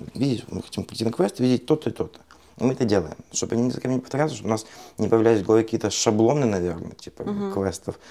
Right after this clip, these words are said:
Speaker 1: Мы старались сделать это максимально индивидуально, максимально как-то отстранённо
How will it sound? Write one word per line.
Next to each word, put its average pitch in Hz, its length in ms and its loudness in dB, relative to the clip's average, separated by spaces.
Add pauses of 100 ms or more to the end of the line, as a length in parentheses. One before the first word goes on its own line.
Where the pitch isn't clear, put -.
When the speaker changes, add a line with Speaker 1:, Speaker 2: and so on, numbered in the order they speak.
(240)
Speaker 1:
Мы 110 120 2
старались 113 400 2
сделать 104 280 0
это 101 120 -10
максимально 101 380 -2
индивидуально, 107 340 -2
максимально 98 400 -8
как-то - 280 -6 (420)
отстранённо 98 720 -2